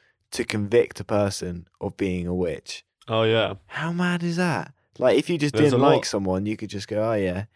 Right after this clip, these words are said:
Speaker 1: he or she's a witch." And then, yeah, I guess they'd essentially be tortured in a way to find out.
Speaker 2: One of my history professors, she, she specialized in, in,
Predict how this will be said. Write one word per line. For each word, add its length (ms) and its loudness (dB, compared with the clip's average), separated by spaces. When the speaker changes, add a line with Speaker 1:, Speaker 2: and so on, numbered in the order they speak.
Speaker 1:
he 180 2
or 80 4
she's 300 -4
a 40 0
witch." 440 -2
And 120 -2
then, 160 0
yeah, 300 0
I 140 2
guess 180 0
they'd 260 2
essentially 480 -4
be 120 -4
tortured 680 -2
in 100 -10
a 80 -4
way 380 -4
to 80 -20
find 320 0
out. 240 2
Speaker 2:
One 200 4
of 100 4
my 180 4
history 360 2
professors, 560 -2
she, 400 -2
she 180 -2
specialized 640 2
in, 300 -4
in, 300 -6